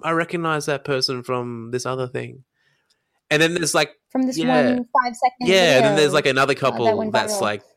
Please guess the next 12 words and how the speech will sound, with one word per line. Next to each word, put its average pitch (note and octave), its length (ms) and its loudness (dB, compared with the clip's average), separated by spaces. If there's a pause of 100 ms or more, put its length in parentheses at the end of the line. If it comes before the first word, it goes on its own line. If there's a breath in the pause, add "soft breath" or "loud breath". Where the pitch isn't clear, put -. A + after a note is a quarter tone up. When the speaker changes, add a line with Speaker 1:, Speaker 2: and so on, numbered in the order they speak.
(440)
Speaker 1:
you B2 100 -6
know, G#2 300 -4 (360)
they're C3 120 -2
always B2+ 300 2
gonna A#2 140 0
have, G#2+ 200 -2
like, G2 460 -6 (140)
issues G2 360 -6
and F2+ 140 -14
fights, - 460 -8
and, F#2 80 -12
like, F2 240 -12